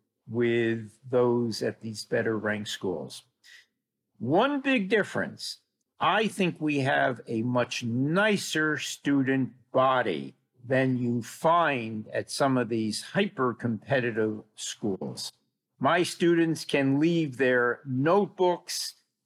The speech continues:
their backpacks in the library, and things will not disappear. If there's a book that's on reserve for a course,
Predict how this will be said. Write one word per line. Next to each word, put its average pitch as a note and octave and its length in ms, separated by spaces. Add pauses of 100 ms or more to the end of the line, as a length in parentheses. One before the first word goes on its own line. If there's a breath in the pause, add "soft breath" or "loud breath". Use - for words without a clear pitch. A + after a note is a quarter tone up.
their A2+ 180
backpacks E3 920
in D3 120
the C3+ 80
library, B2+ 920
and A#2+ 220
things C3+ 500
will A2 220
not B2+ 360
disappear. A#2+ 880 (460)
If C3+ 220
there's C#3 280
a B2 100
book D#3+ 480
that's C#3 240
on C#3+ 240
reserve D3 800
for A#2 300
a A2+ 180
course, F#3+ 760